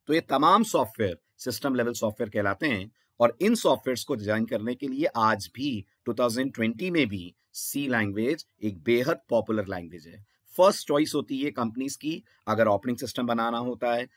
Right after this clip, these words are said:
कोई प्रोग्रामिंग लैंग्वेज बनानी होती है या डिवाइस ड्राइवर्स जैसे सॉफ्टवेयर्स को करा जाता है डिजाइन। सी लैंग्वेज बनी थी नाइनटीन हंड्रेड एंड सेवेंटी टू में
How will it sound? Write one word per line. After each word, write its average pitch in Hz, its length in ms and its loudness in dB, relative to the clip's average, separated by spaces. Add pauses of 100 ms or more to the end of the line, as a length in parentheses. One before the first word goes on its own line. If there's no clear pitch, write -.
(120)
कोई 117 100 -2
प्रोग्रामिंग 117 520 2
लैंग्वेज 139 260 2
बनानी 113 300 0
होती 107 260 -4
है 95 260 -4 (200)
या 165 100 4
डिवाइस 147 320 2
ड्राइवर्स 123 320 2
जैसे 107 220 -6
सॉफ्टवेयर्स 107 400 -8
को 147 100 -8
करा 101 220 -4
जाता 90 320 -10
है 127 80 -6
डिजाइन। 92 320 -14 (500)
सी 196 240 -2
लैंग्वेज 175 500 4
बनी 123 260 4
थी 160 180 -2
नाइनटीन 117 420 0
हंड्रेड 113 180 -4
एंड 123 120 -4
सेवेंटी 101 380 -4
टू 95 220 -12
में 110 180 -8